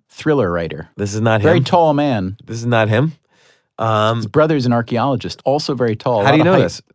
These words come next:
Speaker 1: I know the Cobens, but Harlan Coben writes these great, I'm sure many of our listeners have read Harlan Coben.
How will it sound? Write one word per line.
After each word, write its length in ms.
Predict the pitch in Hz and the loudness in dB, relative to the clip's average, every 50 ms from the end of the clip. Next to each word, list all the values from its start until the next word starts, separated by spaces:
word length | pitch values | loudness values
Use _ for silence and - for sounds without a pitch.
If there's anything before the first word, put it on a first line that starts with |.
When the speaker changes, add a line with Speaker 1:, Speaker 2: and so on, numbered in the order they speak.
| _ - | _ -6
Speaker 1:
I 80 | 160 | -2
know 140 | 185 202 190 | 0 0 0
the 100 | 160 135 | 0 0
Cobens, 400 | - - 104 92 80 90 87 92 | 0 -2 -2 -2 -2 -4 -6 -4
but 140 | - 139 131 | -4 -2 0
Harlan 280 | 143 202 240 254 247 220 | 0 0 2 2 0 0
Coben 280 | - 240 240 196 165 | 0 0 0 0 0
writes 220 | 143 143 147 143 - | 0 0 -2 -2 -4
these 140 | 151 131 | -4 -4
great, 300 | 120 - 151 160 - 165 _ _ _ _ _ _ _ - | -2 -2 -2 -2 -4 -6 _ _ _ _ _ _ _ -4
I'm 80 | 156 147 | -2 0
sure 260 | - - 214 202 175 | 2 2 2 2 4
many 360 | 139 139 151 175 190 190 180 | 2 2 2 2 2 2 2
of 100 | 156 127 | 2 2
our 120 | 131 127 | 2 2
listeners 360 | 120 127 123 - 127 120 113 101 | 2 0 -2 -2 -2 -4 -2 -2
have 80 | 104 101 | -2 -2
read 160 | 117 107 101 | -2 -2 0
Harlan 300 | 101 101 98 90 92 92 | -2 -2 -2 -4 -4 -4
Coben. 340 | 101 95 87 80 78 80 85 | -4 -4 -4 -6 -6 -10 -10